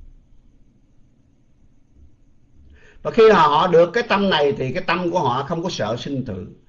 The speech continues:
và tâm của họ không ưa thích niết bàn. Trong cái thời mạt Pháp này, quý vị thấy tâm chúng sinh sao? Tu thì không tu, nhưng mà rất là thích cõi Cực Lạc. À, nhiều khi niệm Phật đâu có chừng, à, vài tiếng mà muốn giảng sinh về cõi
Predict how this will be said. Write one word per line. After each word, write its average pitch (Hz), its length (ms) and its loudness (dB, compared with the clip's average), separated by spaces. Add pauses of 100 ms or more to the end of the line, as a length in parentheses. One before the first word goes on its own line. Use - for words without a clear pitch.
(280)
và 101 100 -10
tâm 175 260 -2
của 175 80 -2
họ 123 300 -2
không 165 240 -8
ưa 160 180 -2
thích 202 180 -4
niết 180 220 -8
bàn. 98 260 -10 (680)
Trong 170 140 -2
cái 202 120 2
thời 139 200 2
mạt 131 200 -4
Pháp 220 200 0
này, 147 120 -2
quý 165 160 0
vị 143 120 0
thấy 180 260 0
tâm 160 200 -4
chúng 185 120 -4
sinh 165 220 -2
sao? 131 200 -2 (840)
Tu 175 260 2
thì 165 60 -4
không 143 180 -2
tu, 160 460 0
nhưng 151 180 -6
mà 131 100 -4
rất 156 180 -4
là 160 80 -4
thích 202 260 -2
cõi 127 220 -2
Cực 117 140 -10
Lạc. 95 180 -8 (400)
À, 135 220 -4 (920)
nhiều 131 180 -2
khi 156 340 -2
niệm 143 480 -4
Phật 131 200 -6
đâu 156 120 -2
có 175 240 -4
chừng, 123 300 -6
à, 123 280 -6
vài 113 260 -4
tiếng 190 240 -2
mà 143 80 -6
muốn 135 380 -4
giảng 135 220 -4
sinh 160 220 -6
về 120 140 -6
cõi 110 120 -8